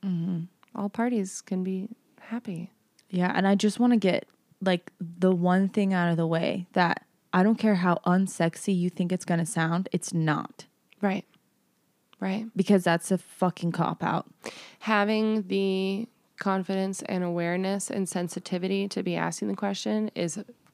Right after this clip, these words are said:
Speaker 2: ten times sexier than whatever you think you're pulling off by not
Speaker 1: Yeah.
Speaker 2: asking.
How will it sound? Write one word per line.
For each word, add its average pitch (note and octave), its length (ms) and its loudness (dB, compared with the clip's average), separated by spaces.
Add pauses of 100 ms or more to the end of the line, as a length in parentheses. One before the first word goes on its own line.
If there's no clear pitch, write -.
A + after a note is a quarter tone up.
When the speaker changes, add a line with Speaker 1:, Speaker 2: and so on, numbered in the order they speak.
Speaker 2:
ten G3 260 -2
times F#3 300 -6
sexier D#3+ 580 -6 (1040)
than F3 480 -4 (1120)
whatever F3 340 0
you E3+ 180 -2
think E3+ 220 -4
you're E3+ 240 -8
pulling E3 320 -2
off D#3 280 -4
by D#3+ 120 -2
not D3 400 -4 (400)
Speaker 1:
Yeah. E4 500 4
Speaker 2:
asking. E3+ 600 -6